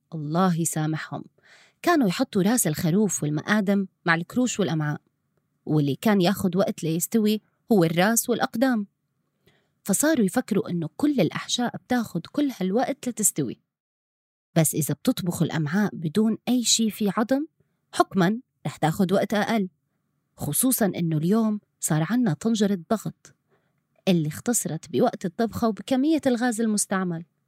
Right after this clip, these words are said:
كمان اعتقاد سائد خاطئ إنه الأمعاء كانت معظم الوقت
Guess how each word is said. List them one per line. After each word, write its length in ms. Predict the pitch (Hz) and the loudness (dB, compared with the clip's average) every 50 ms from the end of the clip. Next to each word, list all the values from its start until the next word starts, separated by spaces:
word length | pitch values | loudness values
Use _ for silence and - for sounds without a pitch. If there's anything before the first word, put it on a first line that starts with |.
| _ _ _ _ - | _ _ _ _ 0
كمان 280 | 294 277 320 381 370 | 2 4 4 4 4
اعتقاد 460 | 285 202 - - 214 - 247 247 214 - | 4 2 0 -2 -2 0 0 0 0 0
سائد 320 | - 233 185 - 160 - | 0 0 0 0 -2 -4
خاطئ 380 | - - 208 196 - - 147 - - _ _ _ _ _ _ _ _ _ - | -2 0 0 0 0 0 -4 -4 -6 _ _ _ _ _ _ _ _ _ 0
إنه 180 | 180 165 165 151 | 2 4 4 2
الأمعاء 500 | 143 - 175 165 160 156 202 233 220 - - _ | 2 0 0 -2 0 0 0 -2 -2 -4 -6 _
كانت 360 | - 160 147 143 143 - - | -4 -2 -2 -2 -4 -4 -2
معظم 380 | 196 226 233 220 185 170 151 151 | -2 -2 -2 -2 -2 -2 -2 0
الوقت 480 | 143 147 160 196 - 233 - _ - | 0 0 0 0 0 -2 -6 _ -16